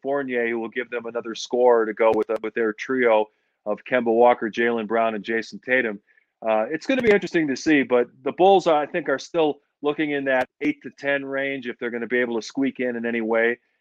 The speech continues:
And we'll just have to see how quickly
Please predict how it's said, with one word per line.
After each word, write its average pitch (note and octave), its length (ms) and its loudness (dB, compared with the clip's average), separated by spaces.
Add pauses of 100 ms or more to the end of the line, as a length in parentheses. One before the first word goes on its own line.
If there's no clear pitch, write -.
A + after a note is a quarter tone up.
(120)
And A#2 420 -4
we'll B2+ 160 -4
just B2+ 140 -8
have D#3 200 6
to A#2 80 -18
see D3 160 2
how C3+ 200 6
quickly C3 640 -2